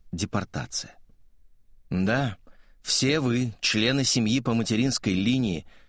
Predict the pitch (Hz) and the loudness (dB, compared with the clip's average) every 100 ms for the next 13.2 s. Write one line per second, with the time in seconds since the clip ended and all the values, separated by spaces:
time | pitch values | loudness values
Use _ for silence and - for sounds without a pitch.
0 | - - 127 113 127 120 117 117 95 120 | -14 -4 -2 0 0 0 0 0 2 0
1 | 110 110 110 110 - - 90 76 65 - | 0 0 2 0 0 -2 -2 -4 -8 -14
2 | - - _ - - - - 135 156 - | -20 -20 _ -20 -20 -20 -6 0 2 2
3 | 139 147 120 110 107 104 113 113 104 104 | 2 2 2 2 0 0 -2 -2 0 2
4 | 101 95 - - - 165 135 113 101 92 | 0 -2 -8 -10 -2 0 0 0 0 0
5 | 87 85 82 80 87 113 - - - - | 0 0 -2 0 -2 -2 -8 -20 -20 -20
6 | - - 160 160 131 98 123 127 - - | -20 -4 0 2 2 0 0 -2 -4 -2
7 | 120 107 92 104 98 92 90 76 65 - | 2 2 0 0 0 0 -2 -4 -8 -12
8 | - - - - - - - 170 175 - | -20 -20 -20 -20 -16 -12 -2 0 2 2
9 | 123 139 147 131 117 123 123 123 - 110 | 0 0 -2 0 0 0 0 -2 -2 -2
10 | 80 71 - - - - - - - - | -4 -6 -14 -20 -20 -20 -20 -20 -20 -20
11 | - - - - - 98 107 90 98 95 | -20 -20 -20 -10 -4 0 0 0 -4 -2
12 | 87 85 - 110 98 85 113 139 87 - | -2 -4 -4 0 0 0 -2 -2 -4 -6
13 | - | -8